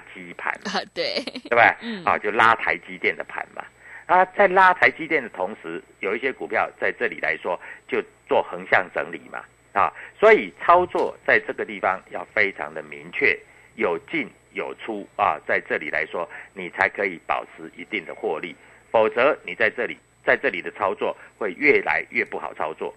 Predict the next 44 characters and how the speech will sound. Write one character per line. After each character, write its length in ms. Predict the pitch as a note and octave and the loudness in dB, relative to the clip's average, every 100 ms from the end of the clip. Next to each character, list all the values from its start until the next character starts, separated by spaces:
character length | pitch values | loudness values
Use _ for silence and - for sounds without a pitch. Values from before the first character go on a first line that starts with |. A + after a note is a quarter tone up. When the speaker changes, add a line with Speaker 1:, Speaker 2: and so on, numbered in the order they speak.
| - | 2
Speaker 1:
所 160 | G3+ | 6
以 200 | G3 G#2 - | 6 2 -4
各 140 | C3+ A#2 | 0 4
位 260 | G#2 E2 - | 4 2 0
在 140 | D3+ B2 | 2 4
这 180 | - | 4
里 140 | B2+ E2+ _ | 0 0 _
你 120 | E2+ F2+ | -8 -2
要 120 | A2 - | -2 -4
一 100 | G#2+ | -6
定 180 | C3 | -4
要 140 | A2 G2 | -2 -2
加 220 | - F#2 | -2 -4
入 180 | G2 F#2+ | -4 -8
我 80 | - | -10
的 140 | C2+ - | -14 -2
TelegramW 800 | F2 E2+ D#2+ - _ E2+ E2 G#2 | -2 -2 -6 -10 _ -2 0 -4
一 80 | F#2 | -6
七 140 | G2+ | -4
八 160 | F#2 F2 | -2 -2
八 120 | E2 | -4
标 220 | - F2+ | -2 -4
股 200 | - D2+ | -4 -14
急 240 | - D2+ D2 | -18 -16 -10
先 180 | E2+ D#2 | -10 -6
锋 200 | E2+ D#2 _ | -6 -6 _
啊。 220 | - A2 - - - - | 2 2 2 -6 -14 -6
我 80 | C#3+ | -4
们 100 | G3 | -4
今 200 | A3+ G#3+ | -2 4
天 280 | A3 G#3+ G#3 - | 8 8 6 4
啊， 340 | B2+ G2 E2 - - - - | 6 6 4 -2 -16 -12 4
在 180 | D#3+ B2+ - | 6 6 2
所 220 | B2+ C#3+ E3+ | 0 0 2
有 260 | G#2 D2 - | -2 -4 -6
的 160 | D#2+ D2 | -8 -6
这 80 | G#2 | -12
个 420 | - F2 E2+ C#2+ | -6 -4 -4 -6
驱 160 | - B2+ | -10 -6
动 140 | A#2+ | -4
I 160 | G#2+ G2 | -2 -4
C 140 | G#2+ | -6
里 100 | F#2+ | -12
面 240 | D2 F#2 | -4 -4